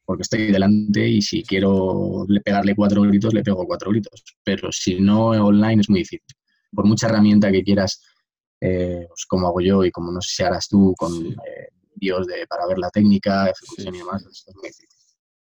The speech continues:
Speaker 2: Al final es que online sí puedes mandarle algo, pero tú no sabes al final si te está haciendo caso o no caso, o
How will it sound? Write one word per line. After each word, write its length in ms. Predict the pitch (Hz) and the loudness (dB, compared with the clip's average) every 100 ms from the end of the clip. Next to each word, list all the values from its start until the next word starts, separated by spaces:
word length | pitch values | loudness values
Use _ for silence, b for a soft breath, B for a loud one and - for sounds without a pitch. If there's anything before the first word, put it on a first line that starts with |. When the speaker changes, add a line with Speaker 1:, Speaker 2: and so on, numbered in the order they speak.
| _ _ _ | _ _ _
Speaker 2:
Al 140 | 113 | -18
final 680 | 110 110 107 110 110 113 107 _ _ | -14 -12 -8 -6 -6 -8 -12 _ _
es 200 | - 113 | -18 -18
que 140 | - 113 | -12 -10
online 540 | 110 107 110 110 110 110 | -10 -10 -8 -8 -10 -12
sí 260 | - 120 | -10 -10
puedes 480 | 117 117 120 123 - - _ - | -6 -4 -2 -4 -10 -20 _ -14
mandarle 580 | 117 113 113 117 120 | -10 -8 -4 -4 -4
algo, 300 | 113 117 127 | -4 -6 -8
pero 260 | 117 110 101 | -8 -8 -10
tú 240 | - 120 | -10 -8
no 180 | 117 117 | -4 -6
sabes 380 | 117 110 104 101 | -6 -8 -10 -12
al 120 | 98 | -18
final 300 | 98 107 104 | -18 -16 -16
si 220 | 101 110 | -16 -16
te 140 | 101 107 | -14 -14
está 240 | - 113 | -10 -10
haciendo 420 | 110 117 110 104 | -10 -10 -12 -12
caso 360 | - 117 117 101 | -8 -8 -8 -12
o 60 | 101 | -12
no 180 | 110 | -14
caso, 360 | - 113 113 123 | -12 -14 -10 -10
o 240 | 98 98 | -8 -12